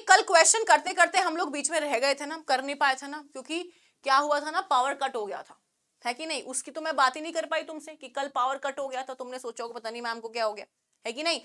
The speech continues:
तो पावर कट हो गया था कल गाइस, जिसकी वजह से आपकी क्लास नहीं चल पाई थी। सेशन को लाइक शेयर करना इंपॉर्टेंट है, फटाफट से करिएगा। अब यहाँ पर आपका एक ऐसा वन वर्ड सब्स्टिट्यूशन जो कि इंपॉर्टेंट है, बोल रहा है, "Science that deals with the possibility and likely nature of life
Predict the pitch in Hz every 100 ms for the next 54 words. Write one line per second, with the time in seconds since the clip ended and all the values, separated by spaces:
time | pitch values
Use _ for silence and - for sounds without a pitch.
0 | - _ 254 262 294 294 269 277 277 285
1 | 285 294 294 277 294 247 - 262 247 240
2 | 320 294 233 247 233 240 415 - - _
3 | - 285 294 294 277 202 165 151 226 294
4 | 330 349 349 330 330 349 349 339 349 349
5 | 330 320 339 370 320 330 320 349 320 320
6 | 320 277 - _ _ _ 285 285 302 349
7 | 381 381 370 392 330 320 349 339 339 359
8 | 302 294 302 349 311 311 311 311 294 311
9 | 302 359 320 311 311 294 254 269 320 330
10 | 277 311 359 302 294 381 269 311 311 311
11 | 359 381 311 240 320 330 277 311 311 330
12 | 330 - 285 277 254 285 330 392 349 277
13 | 294 285 - 247 269 302 370 440 -